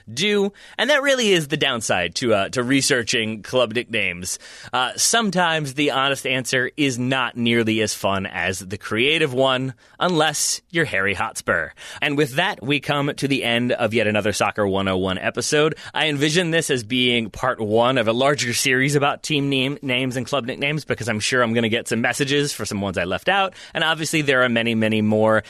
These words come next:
especially nicknames, to get into. Hartlepool United being the Monkey Hangers would be one.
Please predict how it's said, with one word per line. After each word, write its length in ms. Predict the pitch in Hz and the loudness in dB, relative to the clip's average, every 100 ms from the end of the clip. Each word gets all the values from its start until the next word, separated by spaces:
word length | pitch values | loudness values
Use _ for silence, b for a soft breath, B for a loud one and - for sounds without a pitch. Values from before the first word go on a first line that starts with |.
| B | B
especially 680 | - - - 190 - 160 139 | -4 -2 0 -2 0 0 0
nicknames, 580 | 147 - 123 113 107 - | 0 -2 -2 -2 -4 -4
to 80 | |
get 160 | 107 110 | -2 -2
into. 560 | 104 113 - 110 104 107 B B | 0 -2 0 2 2 -2 B B
Hartlepool 400 | 185 196 - 190 | 0 0 2 2
United 380 | 175 170 165 151 | 4 2 0 0
being 240 | 156 143 | 0 0
the 120 | 117 | 0
Monkey 360 | 139 151 151 123 | 0 0 0 -2
Hangers 540 | 120 104 90 90 92 | 0 -2 -2 -2 -2
would 200 | 120 117 | -2 -2
be 120 | 101 101 | 0 0
one. 440 | 120 156 160 165 | 2 2 0 -4